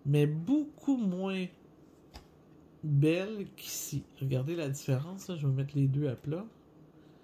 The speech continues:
Elle est beaucoup plus ferme, elle se tient mieux à cause de la torsion. Tandis qu'ici,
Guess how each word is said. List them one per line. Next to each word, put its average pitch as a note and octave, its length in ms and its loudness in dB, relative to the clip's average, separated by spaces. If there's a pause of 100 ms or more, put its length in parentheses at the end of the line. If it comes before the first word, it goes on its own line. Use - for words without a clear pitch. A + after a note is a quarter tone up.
(720)
Elle G3 200 2
est D#3+ 80 4
beaucoup F3 320 -6
plus G#3+ 200 -2
ferme, A3+ 680 -2 (320)
elle C#3 120 4
se - 220 -10
tient G3+ 300 0
mieux E3+ 380 -2 (320)
à C#3 100 0
cause D3+ 300 0
de C#3 60 -2
la C3+ 100 0
torsion. D#3 560 -4 (840)
Tandis C#3+ 400 2
qu'ici, - 440 -4